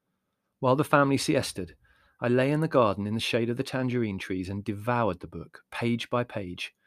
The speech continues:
until by tea time, to my disappointment, I had reached the end. But nothing could describe my elation. I was now armed with knowledge. I knew, I felt, everything there was to know about dung beetles.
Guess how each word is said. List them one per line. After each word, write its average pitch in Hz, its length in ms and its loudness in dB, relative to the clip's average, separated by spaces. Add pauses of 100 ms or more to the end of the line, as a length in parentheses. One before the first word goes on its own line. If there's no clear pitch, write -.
(340)
until 110 240 -2
by 104 160 -2
tea 165 220 -2
time, 87 360 -8 (440)
to - 120 -8
my 113 120 -2
disappointment, 110 760 -4 (580)
I 117 60 -4
had 104 160 -2
reached - 280 -4
the 110 120 0
end. 95 300 -6 (1040)
But 127 100 0
nothing 131 340 2
could 107 140 -2
describe 110 580 0
my 98 180 0
elation. 107 580 -2 (280)
I 127 80 0
was 127 120 2
now 151 200 6
armed 139 340 4
with 123 120 0
knowledge. 127 640 -2 (440)
I 123 120 2
knew, 143 420 4
I 82 60 -2
felt, 90 420 -4 (320)
everything 170 400 6
there 170 140 4
was 180 260 4
to - 100 -2
know 185 220 6
about 151 320 0
dung 196 240 2
beetles. - 480 -10